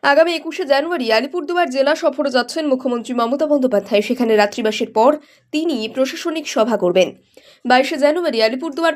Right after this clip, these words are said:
প্যারেড গ্রাউন্ডে আলিপুরদুয়ার, কোচবিহার এবং জলপাইগুড়ি এই তিন জেলার প্রশাসনিক আধিকারিকদের নিয়ে প্রশাসনিক বৈঠক করবেন তিনি। এরপর তেইশে জানুয়ারি সুভাষিনী চা বাগানে একটি প্রশাসনিক সভায় যোগ দেবেন মমতা। সেখান থেকে বাংলা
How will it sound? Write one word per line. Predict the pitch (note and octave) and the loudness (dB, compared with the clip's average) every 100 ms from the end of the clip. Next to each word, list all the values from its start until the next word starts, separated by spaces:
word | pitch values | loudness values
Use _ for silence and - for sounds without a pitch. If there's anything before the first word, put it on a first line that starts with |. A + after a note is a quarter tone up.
| D4 | 2
প্যারেড | B3+ D#4 D4 | 2 0 -4
গ্রাউন্ডে | D4+ D4+ D4+ D4 | 2 2 2 -2
আলিপুরদুয়ার, | A#3+ B3 A3+ B3 B3 B3+ | -2 -6 -4 2 2 0
কোচবিহার | A#3 A3 B3+ D4 D4 | -8 -6 -6 -2 0
এবং | C4 B3+ | 0 -2
জলপাইগুড়ি | A#3+ A#3 D4 D4 B3 G#3+ | -2 -2 -2 -2 -2 -4
এই | A3 | -2
তিন | C4+ D4+ | -2 0
জেলার | D4 C#4+ C#4+ | 0 0 0
প্রশাসনিক | C4 C#4 D4 C4 B3+ | -2 -4 -2 -2 0
আধিকারিকদের | A#3+ B3 A#3+ A3 A3+ A3+ | 0 2 2 4 2 4
নিয়ে | D4 A3+ C4 - - - | 4 2 2 -14 -20 -2
প্রশাসনিক | D4 C4+ E4 F4 F4 C4+ | 0 0 -2 0 0 2
বৈঠক | B3+ B3+ E4 D#4 | 2 4 2 2
করবেন | D#4 B3 F3+ | 0 2 0
তিনি। | F#3+ F3+ - - - - G3+ | -2 -2 -6 -20 -14 2 2
এরপর | G3+ G#3 B3+ | 4 2 4
তেইশে | G#3+ G3+ G3 | 0 -2 0
জানুয়ারি | G3+ A3 A#3 C4 C4 - - | 0 2 2 2 -4 -14 0
সুভাষিনী | D4+ C#4 E4+ F4 E4+ E4 | 2 4 2 2 2 4
চা | C#4+ A3+ | 4 4
বাগানে | A3 A3+ B3+ | 4 0 -2
একটি | - C4 | -4 -6
প্রশাসনিক | B3+ C4 - B3+ B3+ - | -6 -8 -6 -4 -4 -4
সভায় | A#3+ D4 D#4+ C4+ | -4 0 0 2
যোগ | B3+ A3+ | 2 4
দেবেন | B3 D4 | 4 4
মমতা। | C4+ G#3+ G#3 F3+ - _ _ - _ | 2 0 0 0 -2 _ _ -20 _
সেখান | - D4+ F4 F#4 | -2 0 2 0
থেকে | F#4+ F4 | 0 4
বাংলা | C#4+ C#4 | 4 4